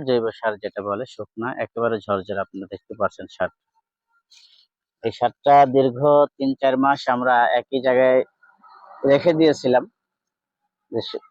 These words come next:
সারটা এত পরিমাণে শুকাইছে যে একেবারে মনে হচ্ছে যেন শুকায়ে গোবরের সার খৈল হয়ে গেছে। যদি আপনাদেরকে দেখাই, দেখেন সারের কোয়ালিটি,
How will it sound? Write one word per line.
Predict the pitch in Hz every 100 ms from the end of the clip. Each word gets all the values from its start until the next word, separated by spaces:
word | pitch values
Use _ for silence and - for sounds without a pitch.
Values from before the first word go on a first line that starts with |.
| _ -
সারটা | - 131 - 151 151 147 -
এত | 135 156 175
পরিমাণে | 180 190 185 190 190 - _ _ _ _ _ _ _ -
শুকাইছে | - 165 - 175 160 156 254 _ _ -
যে | 127
একেবারে | 123 123 143 139 139
মনে | 131 123
হচ্ছে | 123 - 131
যেন | 131 131 131 _ _ _ _ _ _ _ _
শুকায়ে | - 123 - 147 135 139
গোবরের | 123 127 127 127
সার | - 135 -
খৈল | - 139 127
হয়ে | 110 90
গেছে। | 87 - _ _ _ _ _ _ _ _ _
যদি | 113 107
আপনাদেরকে | 110 - 117 113 117
দেখাই, | 104 98 117 104 156 _ _ _ _
দেখেন | 98 92 110 120
সারের | - 95 95
কোয়ালিটি, | - 98 90 92